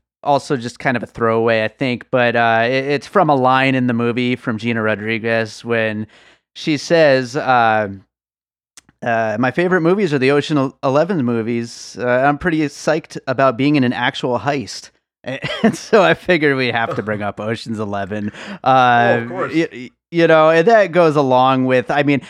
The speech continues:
Speaker 1: I think when we did the American Animals episode a couple years back, we used Ocean's Eleven as a puzzle piece for that movie. You know, it, it kinda goes along with anything heist related. You kinda gotta bring that, that up. And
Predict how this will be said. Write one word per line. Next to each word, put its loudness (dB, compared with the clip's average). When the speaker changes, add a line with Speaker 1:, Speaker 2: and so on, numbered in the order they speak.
Speaker 1:
I 0
think -2
when 2
we 4
did 0
the 4
American 0
Animals -2
episode -4
a -6
couple -4
years -4
back, -2
we -6
used -4
Ocean's -8
Eleven -2
as -2
a -2
puzzle 0
piece -10
for -10
that -4
movie. -6
You -2
know, 2
it, 0
it -2
kinda 4
goes 2
along 2
with 0
anything -2
heist -4
related. -4
You -12
kinda -4
gotta -6
bring -6
that, -2
that -6
up. -2
And -2